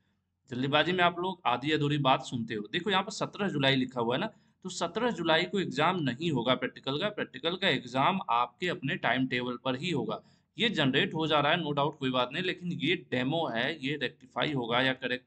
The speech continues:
इसको करेक्ट किया जाएगा। और जो टाइम टेबल आपका जारी हुआ है,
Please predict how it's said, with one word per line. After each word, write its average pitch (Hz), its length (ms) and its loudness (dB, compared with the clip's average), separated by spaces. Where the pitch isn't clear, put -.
इसको 139 240 -10
करेक्ट 127 340 -4
किया - 460 -4
जाएगा। 120 480 0
और 147 200 2
जो 156 80 -4
टाइम 151 300 6
टेबल 143 300 2
आपका 135 260 4
जारी 120 280 0
हुआ 123 280 -2
है, 151 280 -2